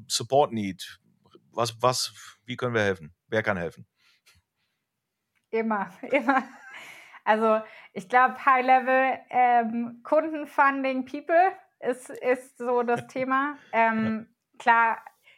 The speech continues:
Speaker 2: in Bezug auf Kunden, ähm, ja,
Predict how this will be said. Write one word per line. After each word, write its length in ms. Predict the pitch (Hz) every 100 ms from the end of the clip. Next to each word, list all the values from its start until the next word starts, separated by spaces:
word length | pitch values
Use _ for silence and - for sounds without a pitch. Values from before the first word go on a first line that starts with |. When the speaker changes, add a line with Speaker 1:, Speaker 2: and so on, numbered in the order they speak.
| _
Speaker 2:
in 180 | 226 247
Bezug 340 | 233 240 226
auf 220 | 220 220
Kunden, 600 | - 240 247 247 233 226 214
ähm, 500 | 220 208 208 208 208 - _ _ _ _ - _ _ -
ja, 240 | 185 151